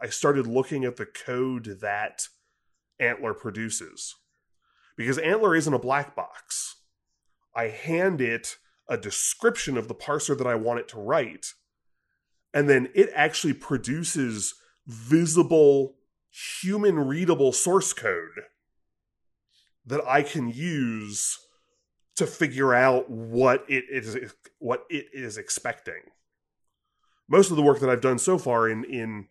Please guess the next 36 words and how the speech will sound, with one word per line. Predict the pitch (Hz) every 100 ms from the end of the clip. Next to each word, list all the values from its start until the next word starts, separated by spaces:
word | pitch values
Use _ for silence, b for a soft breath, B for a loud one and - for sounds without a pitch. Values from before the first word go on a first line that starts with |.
| -
exploring | 117 - - 208 220 220 143
this | 113 110
stuff | 123 107
has |
just | 113 120
been | 127
in | 117 98
code | - 139 131
completion. | 104 92 95 - 85 -
Like, | 107
I |
start | 104 127
typing | - 113 113
the | 107
name | 107
of | 104
the |
function | 95 - 117 107 95 B B B -
that | 123
I | 110
want, | 107 185 147 110
and | 131
it's | 117
just | - 117 -
there. | 110 113 90 71 - _ _ _ _ _ _ _ _ _ _
And | 120
so | 131
I | 117
notice | 120 156 175 147 120 -
when | 127 120
the | 113
parser | - 139 131 135
is | 113
doing | 127 127
something | 135 120 110
weird, | 147 196 123 113 120